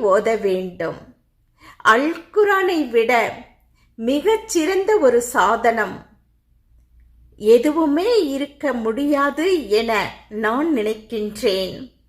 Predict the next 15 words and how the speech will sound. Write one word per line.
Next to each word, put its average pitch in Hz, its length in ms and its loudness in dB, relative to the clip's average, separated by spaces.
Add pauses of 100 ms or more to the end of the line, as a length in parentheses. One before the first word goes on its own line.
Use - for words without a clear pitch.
(760)
அதுக்கு 320 300 0
நிறைய 415 400 4
ஆதாரங்களும் 269 1160 0 (2000)
ஹதீஸுகளும் 277 840 2 (380)
நிறைய 415 520 4
இருக்கு. 247 680 -2 (720)
அதை 247 260 0
பத்தி 269 400 0
இன்னைக்கு 392 280 -2
நாம 240 240 -2
பார்க்க 233 520 -4
போறோம். 175 440 -2 (720)
அல் 277 260 -2 (120)
குரான் 285 420 0
என்பது 226 760 -2